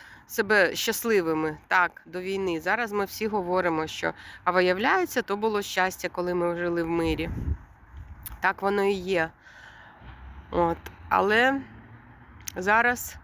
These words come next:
приходиться цей мир виборювати, і дай Бог, щоб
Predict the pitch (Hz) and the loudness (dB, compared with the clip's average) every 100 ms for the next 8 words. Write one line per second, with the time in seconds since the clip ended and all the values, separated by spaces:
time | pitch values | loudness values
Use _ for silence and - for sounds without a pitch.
0 | - - - - - - - 214 247 226 | -20 -20 -20 -20 -20 -14 -8 2 2 2
1 | 233 233 - 233 233 - - 220 220 214 | 2 0 4 2 2 -2 -2 2 2 0
2 | 202 214 262 254 196 - 165 165 196 240 | 0 2 4 4 0 0 -2 2 2 2
3 | 196 226 262 - 190 | 2 0 0 -4 -4